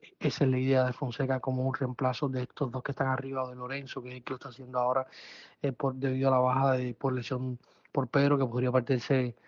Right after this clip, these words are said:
eh, también el partido contra el Crotone, el Crotone, perdón. Ahora a ver si, si puede llegar el próximo fin de semana listo.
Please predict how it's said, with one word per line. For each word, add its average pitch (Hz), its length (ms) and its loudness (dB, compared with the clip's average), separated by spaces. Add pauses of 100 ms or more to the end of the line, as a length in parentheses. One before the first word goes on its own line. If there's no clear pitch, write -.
(240)
eh, 131 180 2
también 127 300 2
el 123 40 -2
partido 131 320 2
contra 127 200 -2
el 117 80 -2
Crotone, 139 440 2 (220)
el 127 120 -2
Crotone, 139 400 0
perdón. 135 420 -2
Ahora 123 240 2
a 123 60 2
ver 123 80 -4
si, 135 380 0
si 131 180 -10
puede 135 240 0
llegar 131 140 -2
el 127 60 -14
próximo 127 340 -6
fin 131 140 -10
de 127 60 -12
semana 127 380 -2
listo. 131 360 -4